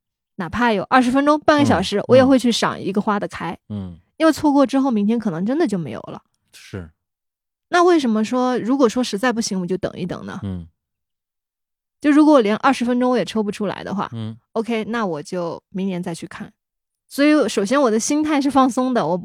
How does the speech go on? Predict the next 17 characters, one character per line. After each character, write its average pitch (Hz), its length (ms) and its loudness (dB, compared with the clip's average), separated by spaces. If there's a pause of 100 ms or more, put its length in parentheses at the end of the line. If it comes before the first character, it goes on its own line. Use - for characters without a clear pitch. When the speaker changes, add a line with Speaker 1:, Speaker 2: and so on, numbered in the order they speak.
(100)
Speaker 1:
我 180 60 -4
没 185 240 -2
事 240 140 -2
儿。 190 180 -2 (180)
Speaker 2:
哦。 113 400 -8 (240)
Speaker 1:
所 294 200 2
以 302 100 6
在 311 280 4
这 302 200 0
种 160 500 -4 (220)
情 220 240 0
绪 269 180 2
下， 247 200 0
你 180 100 0
尽 269 220 0
量 226 200 2
去， 180 440 -4